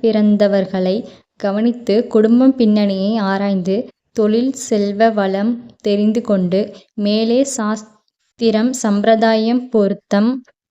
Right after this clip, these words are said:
பார்த்து நடக்கும் திருமணங்கள்தான் நிலைக்கும். மற்றபடி இதுபோல் செய்யப்படும் திருமணங்கள் இப்படிதான் வந்து நிற்கும். இதில் நான் செய்வதற்கு எதுவும் இல்லை. பொங்கிய ஆத்திரத்துடன் மகிமா சத்யன் முன் வந்து நின்றாள்.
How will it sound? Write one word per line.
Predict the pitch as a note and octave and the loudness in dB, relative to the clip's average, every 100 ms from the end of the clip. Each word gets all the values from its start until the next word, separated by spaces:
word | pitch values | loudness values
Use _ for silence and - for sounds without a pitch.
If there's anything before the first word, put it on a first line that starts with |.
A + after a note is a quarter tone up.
| _ | _
பார்த்து | G#3+ G3 G3 _ G3 A3 | 2 2 0 _ 2 2
நடக்கும் | - G#3 G#3 G#3 A#3 C4 | 0 0 0 2 4 4
திருமணங்கள்தான் | A#3+ G#3+ A3+ A3 G#3+ G#3 F#3+ F3+ F3+ G#3+ B3+ - _ | 4 4 4 4 2 2 2 2 0 0 -4 -10 _
நிலைக்கும். | G#3+ G#3 G#3+ G#3+ G3 - | 2 2 2 -2 -8 -4
மற்றபடி | F#3 F#3+ - A3+ G3+ G3+ A#3+ | -2 -2 0 2 4 4 4
இதுபோல் | A3+ G#3 G#3 G3+ B3 | 4 2 2 2 2
செய்யப்படும் | B3 G#3 G#3+ G#3+ A#3 A3 G#3 | 2 2 2 2 2 2 0
திருமணங்கள் | G#3 G3 G3 F#3+ F3+ F#3 A3+ - _ _ - | 0 0 0 0 2 2 0 -2 _ _ -8
இப்படிதான் | G#3+ - A3+ A#3 G#3+ B3 | -4 2 4 4 6 4
வந்து | A#3+ G3+ A3+ | 4 4 4
நிற்கும். | A3 G3 - G3+ E3+ - | 2 2 -2 -6 -6 -6
இதில் | G#3+ G#3 G#3+ G#3 - - | -2 2 2 2 -2 -2
நான் | A3 G#3 G#3+ | 0 2 2
செய்வதற்கு | G#3 G#3 A3 B3 A3+ G3+ G#3 A#3+ | 2 0 2 2 2 -2 -2 -2
எதுவும் | G#3+ G3+ G3+ G#3 A#3+ | -2 -2 -2 2 2
இல்லை. | G#3 F#3+ F#3 - - _ _ | 2 0 -4 -6 -18 _ _
பொங்கிய | G#3+ A3+ A#3+ C4+ B3+ | 4 4 6 4 2
ஆத்திரத்துடன் | G3 G3+ - A#3+ A#3 G3+ F#3 G#3 B3+ - | 0 -2 0 0 0 0 0 0 -4 -8
மகிமா | F#3+ A3+ B3+ A3 A#3+ | -4 2 2 2 -2
சத்யன் | - G3 - B3 B3+ A3+ | -4 -6 -4 0 2 2
முன் | G#3 A#3+ | 2 2
வந்து | G#3+ F#3 A3+ | 0 0 0
நின்றாள். | A#3+ F#3+ F#3 F3+ | 0 0 -2 -4